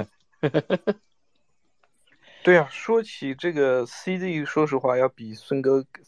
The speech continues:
Speaker 2: 这个共同富裕的多了，是吧？C Z，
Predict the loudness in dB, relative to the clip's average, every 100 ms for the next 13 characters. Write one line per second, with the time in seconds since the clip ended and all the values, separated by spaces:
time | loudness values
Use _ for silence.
0 | -20 -20 _ 0 2 2 2 2 2 -2
1 | -2 0 2 2 4 4 4 2 2 2
2 | -6 -20 -20 -20 -20 -20 -20 -6 -2 -2
3 | -2 -4 -6 -12